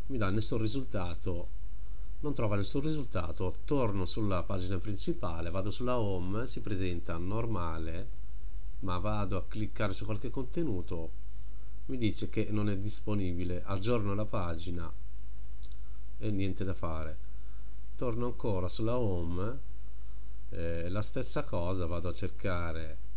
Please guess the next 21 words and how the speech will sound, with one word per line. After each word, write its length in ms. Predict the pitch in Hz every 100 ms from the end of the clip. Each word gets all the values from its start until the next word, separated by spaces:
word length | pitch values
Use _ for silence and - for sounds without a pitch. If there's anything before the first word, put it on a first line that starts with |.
| - - - - - - -
clicco, 640 | 107 104 85 - 87 80
ad 120 | 85
esempio 340 | 90 98 98 90
vado 260 | 92 92
a 60 | 82
cliccare 360 | - 104 104
su 120 | 95 110
un'altra 240 | 104 92
applicazione 960 | 92 120 110 117 - 143 92 85 82 80 - - - -
e 100 | 117
all'improvviso 1000 | 104 127 131 143 135 95 80 82 78 - - - - -
sparisce 500 | - - 113 110 143
tutto, 380 | - 90 - 92
il 80 |
contenuto 600 | - 110 110 143 98 87
che 80 | 87
sto 140 | - 101
cercando 480 | 117 - 95 87
non 140 | 92 101
è 100 | 98
disponibile. 840 | 98 - 101 92 87 90 85 82